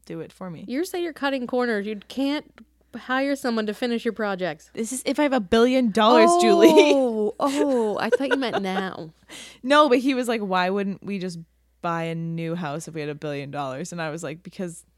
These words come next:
Speaker 1: I have to see this one through."
Speaker 2: No.
Speaker 1: What do you mean? <laughs>
Speaker 2: No, I'm with Phil. Um, according to C B S News, um, Taylor Swift, as of twenty twenty-two, was worth five hundred seventy million dollars.
Speaker 1: She doesn't even have a billion dollars.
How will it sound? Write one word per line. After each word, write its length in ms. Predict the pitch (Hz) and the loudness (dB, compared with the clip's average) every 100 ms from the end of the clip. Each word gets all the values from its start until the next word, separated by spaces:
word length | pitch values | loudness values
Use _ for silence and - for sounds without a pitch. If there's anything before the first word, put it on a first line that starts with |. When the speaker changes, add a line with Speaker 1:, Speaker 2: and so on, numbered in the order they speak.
| _ _ _ _ - | _ _ _ _ -18
Speaker 1:
I 60 | |
have 160 | 156 170 | -14 -12
to 80 | - | -10
see 180 | - 190 | -8 -8
this 200 | 180 - | -8 -8
one 140 | 170 | -10
through." 460 | - 190 349 - 254 | -8 -2 0 0 -4
Speaker 2:
No. 220 | 196 - | -6 -6
Speaker 1:
What 100 | - | -2
do 60 | 294 | 0
you 80 | 254 | 0
mean? 340 | 277 277 160 - | -4 -4 -6 -6
<laughs> 160 | 285 | -12
Speaker 2:
No, 180 | 185 165 | -10 -10
I'm 180 | 160 180 | -10 -12
with 140 | 180 | -12
Phil. 300 | - 113 170 _ - _ - - _ - | -14 -14 -14 _ -20 _ -12 -12 _ -14
Um, 440 | 190 202 196 196 - | -8 -6 -6 -8 -10
according 480 | 185 - 226 240 233 | -12 -8 -6 -6 -10
to 60 | |
C 180 | - 226 | -14 -14
B 140 | 220 | -12
S 120 | 233 214 | -12 -10
News, 720 | 214 262 214 196 226 254 226 _ _ _ - | -10 -8 -8 -10 -10 -12 -16 _ _ _ -20
um, 420 | 190 185 180 185 185 | -12 -10 -10 -10 -12
Taylor 300 | - 214 220 | -10 -10 -10
Swift, 320 | - 214 - | -10 -10 -10
as 140 | 190 190 | -12 -10
of 200 | 190 175 | -12 -12
twenty 240 | 220 233 | -12 -10
twenty-two, 480 | 226 208 - 220 220 | -10 -12 -12 -12 -12
was 180 | 202 175 | -12 -12
worth 160 | 180 - | -14 -12
five 160 | 196 208 | -12 -10
hundred 300 | 202 190 180 | -8 -8 -8
seventy 320 | 190 180 170 | -10 -10 -10
million 340 | 170 151 143 | -12 -12 -14
dollars. 400 | 135 - - - _ _ _ _ _ _ _ _ _ _ - | -18 -20 -20 -20 _ _ _ _ _ _ _ _ _ _ -20
Speaker 1:
She 340 | - - 175 | -16 -12 -12
doesn't 260 | 180 - - | -12 -16 -20
even 140 | - | -18
have 120 | 156 - | -18 -18
a 80 | - | -18
billion 340 | - - 175 _ | -18 -18 -20 _
dollars. 320 | - 208 - | -20 -20 -20